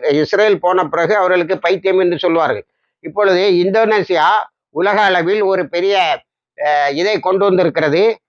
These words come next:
அதில் ஆயிரம், அஹ்,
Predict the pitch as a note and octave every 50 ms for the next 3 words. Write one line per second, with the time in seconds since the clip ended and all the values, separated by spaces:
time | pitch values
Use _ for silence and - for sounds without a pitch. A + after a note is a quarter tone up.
0 | _ _ _ - A2 C3 E3 F3 E3+ E3+ F#3+ G#3+ A3 - - - B2 C3+ D#3 F#3
1 | G3+ G3+ G#3 G3+ G#3 G3+ G#3 F#3+ - _ _ _ _ _ _ _ - D#3+ D#3+ E3
2 | D#3+ D#3+ D#3 D#3 D3+ D3 D3 D3 C#3+ C#3 C3